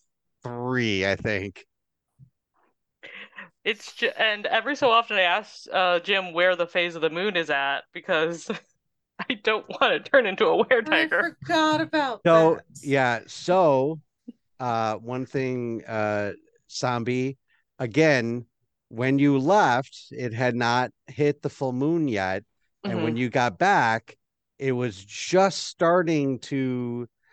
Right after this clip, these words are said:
Speaker 1: uh, coming out of a new moon, but you never transformed. And you don't know if that's because you were in the Feywild and the moon cycles there are different. There really is no moon cycle, or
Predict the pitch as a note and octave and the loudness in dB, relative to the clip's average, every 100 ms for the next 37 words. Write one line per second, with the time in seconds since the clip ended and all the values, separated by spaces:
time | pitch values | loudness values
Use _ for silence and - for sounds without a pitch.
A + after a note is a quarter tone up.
0 | _ _ - A#2 A2 G#2+ G#2 G2 - D3 | _ _ -8 -2 0 2 0 -4 -4 0
1 | C#3+ C3 C3+ B2+ B2 A#2+ C3 B2+ A#2 B2 | 0 2 0 0 -4 -4 -4 -4 -4 -4
2 | D3+ F#3+ F#3+ _ _ _ _ _ _ - | -4 -8 -14 _ _ _ _ _ _ -4
3 | D3+ D3 C#3+ D3 F3+ A3 A#3 - G#3+ G3+ | -2 -2 -2 0 -2 -2 -6 -4 -2 -4
4 | - A3 A3+ C#3 G2 A2 _ _ _ _ | -6 -6 -4 -4 -8 -18 _ _ _ _
5 | _ - C#3 C3 C3+ A#2 E3 F#3+ F#3 F3+ | _ -10 -6 -2 -2 0 2 4 4 2
6 | E3+ E3 E3+ - D#3+ F3 E3 D#3+ C#3 D3 | 2 0 0 -6 -6 -2 0 0 -4 -6
7 | D3 D3+ C#3 B2 - C#3 D#3+ F3 F#3+ G3 | -4 -4 -6 -8 -6 -4 -4 -2 -2 -2
8 | G3+ - B2+ B2 A#2+ A#2+ B2 _ _ _ | -4 -8 -8 -4 -4 -4 -8 _ _ _
9 | _ A#2+ A#2 C#3 D3 E3+ D#3 E3+ D3 C#3+ | _ -8 -2 0 0 0 -2 -2 -4 -2
10 | C#3 B2+ G#2+ F#2+ C#3 - G3+ D3+ A#2 G2+ | 0 0 -2 -4 -6 -4 -4 -4 -8 -6
11 | A#2 C3+ C3+ B2+ A#2 D3 D#3 D#3 D#3+ - | -2 0 0 -2 -4 -4 -2 -2 -4 -6
12 | E3+ E3 F#3+ G3 F#3+ C3+ B2+ B2+ B2 B2 | -8 -6 -4 -4 -6 -6 -2 -2 -2 -4
13 | B2 | -6